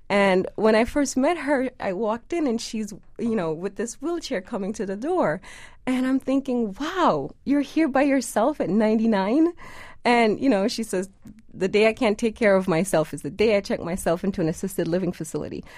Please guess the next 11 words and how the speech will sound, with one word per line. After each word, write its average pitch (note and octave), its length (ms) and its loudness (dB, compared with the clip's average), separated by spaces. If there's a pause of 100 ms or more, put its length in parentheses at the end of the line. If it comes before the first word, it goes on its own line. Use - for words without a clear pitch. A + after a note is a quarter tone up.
And E4 100 2
I'm F#4 100 6
like, C4+ 260 2
"You're G4 160 4
ninety-nine. F4 720 2
When F#4 120 6
is F#4+ 140 4
that D#4 200 2
day F4 160 2
gonna D4+ 240 6
be?" F3 340 -4